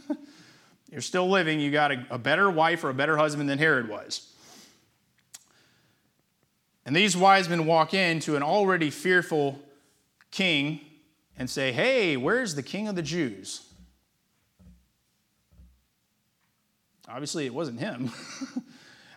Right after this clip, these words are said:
Because we've seen his star in the east and we're come to worship him. So it's no surprise that when Herod said,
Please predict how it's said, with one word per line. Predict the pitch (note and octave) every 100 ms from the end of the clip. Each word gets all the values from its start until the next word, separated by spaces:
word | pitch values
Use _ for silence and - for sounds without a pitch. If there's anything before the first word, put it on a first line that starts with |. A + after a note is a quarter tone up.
| D#3
Because | E3+ E3+ G#3
we've | A#3 A3+
seen | C4+ C#4
his | A3+
star | - A#3+ A3
in | G3+
the | F3
east | E3+ E3+ -
and | D3
we're | C#3
come | D3+
to | C3
worship | C3 A#2 A2
him. | G2 - _ _ - - - _ _ _ _ _ _ - _ _ _ -
So | D3+
it's | D3+
no | G3
surprise | G3 G3 - G#3 E3+ D3 C#3+
that | D3 C#3+
when | C3
Herod | C3+ E3+ D3+ C3
said, | - D3+ C#3 C3+